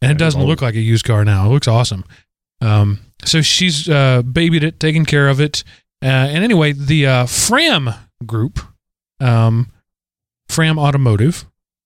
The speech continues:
Speaker 1: they make Prestone automotive parts, Autolite Pro-, automotive parts, those guys. They saw the story, and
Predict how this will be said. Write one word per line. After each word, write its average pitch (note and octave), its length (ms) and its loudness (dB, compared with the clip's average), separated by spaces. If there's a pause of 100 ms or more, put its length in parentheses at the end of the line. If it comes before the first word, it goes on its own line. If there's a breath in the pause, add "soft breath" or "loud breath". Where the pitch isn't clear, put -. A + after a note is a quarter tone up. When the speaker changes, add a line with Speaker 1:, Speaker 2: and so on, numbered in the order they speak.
(960)
Speaker 1:
they B2+ 140 0
make C3 260 0
Prestone C#3 480 0
automotive B2 400 0
parts, A#2+ 280 0
Autolite A#2+ 480 2
Pro-, A#2 240 2
automotive A#2 540 0
parts, A#2+ 160 0
those C#3+ 160 0
guys. A2+ 220 0
They D3 100 0
saw G3 240 0
the C#4+ 60 2
story, A2+ 440 2 (800 soft breath)
and F3+ 400 -2